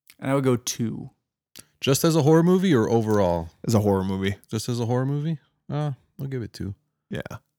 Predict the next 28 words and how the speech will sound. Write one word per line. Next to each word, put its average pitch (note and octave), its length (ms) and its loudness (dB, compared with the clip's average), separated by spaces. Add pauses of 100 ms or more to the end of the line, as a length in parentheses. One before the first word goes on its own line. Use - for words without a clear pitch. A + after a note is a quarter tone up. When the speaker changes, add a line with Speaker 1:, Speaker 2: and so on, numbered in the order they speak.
(280)
Speaker 3:
So G#3 360 6
there G#3+ 160 4
you C#3 120 4
go. G2+ 300 -4
That's F3+ 180 2
about A2+ 240 0
right. E2+ 260 -10 (100)
Speaker 2:
It's - 120 -20
more G3 140 2
of G#2+ 60 2
a F#2 40 -2
comedy, G2+ 480 -4
Speaker 3:
Red D3+ 260 8
State's, D3+ 340 8
Speaker 2:
definitely. G#2 300 0
Speaker 3:
Red D#3+ 340 6
State, D#3 240 6
I C#3 80 8
think, C3+ 180 2
is A2 120 0
the A2 80 4
best G#2 600 -2 (280)
of A2 140 0
those A2+ 240 2
movies. A#2+ 600 0
Speaker 1:
Definitely. A#2 500 -10 (180)
Speaker 3:
Um, G2+ 400 2 (180)
then, G2 480 0